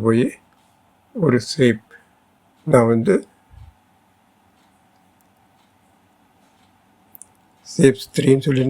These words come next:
நான் வந்து சேவ் பண்ணி வச்சிருக்கேன். அதுல ஒரு ஸ்-, டூல்ஸ் எடுத்து இந்த மாதிரி வரைஞ்சுக்கோங்க. அதுல ஸ்ட்ரோக் வேணும்னா எவ்வளோ வேணுமோ ஸ்ட்ரோக் வச்சுக்கலாம். வச்சிங்கன்னா பார்டர் மாதிரி வரும். தேவையில்லைன்னா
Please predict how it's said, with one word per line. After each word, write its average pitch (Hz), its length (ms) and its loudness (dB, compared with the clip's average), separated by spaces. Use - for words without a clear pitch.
நான் 127 160 0
வந்து 117 240 -4
சேவ் 123 200 0
பண்ணி 113 160 -2
வச்சிருக்கேன். 117 400 0
அதுல 131 180 -2
ஒரு 104 140 -6
ஸ்-, 269 140 -18
டூல்ஸ் 123 280 0
எடுத்து 110 280 -2
இந்த 117 200 4
மாதிரி 110 260 -2
வரைஞ்சுக்கோங்க. 98 580 0
அதுல 113 240 2
ஸ்ட்ரோக் 143 440 2
வேணும்னா 123 320 2
எவ்வளோ 127 240 4
வேணுமோ 127 320 0
ஸ்ட்ரோக் 123 460 0
வச்சுக்கலாம். 107 540 -2
வச்சிங்கன்னா 143 380 0
பார்டர் 127 340 2
மாதிரி 123 280 0
வரும். 104 260 0
தேவையில்லைன்னா 139 640 2